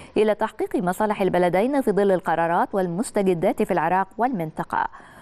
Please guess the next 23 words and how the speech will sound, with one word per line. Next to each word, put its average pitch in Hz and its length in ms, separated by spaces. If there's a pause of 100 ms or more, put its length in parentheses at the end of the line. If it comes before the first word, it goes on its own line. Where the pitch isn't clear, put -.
(180)
وقد - 220
جاء 190 220
المقترح 190 460
الأمريكي 190 460
خلال 196 400
لقاء 202 400
جمع 196 420
عادل 185 220
عبد 170 200
المهدي 180 380
بالسفير 208 460
الأمريكي 180 520
في 208 120
بغداد 180 520
ماثيو 180 340
تولر، 196 460 (400)
الذي 156 300
أكد - 260
لرئيس 160 440
الحكومة 196 460
العراقية 175 560
مقترح 190 580
واشنطن 185 760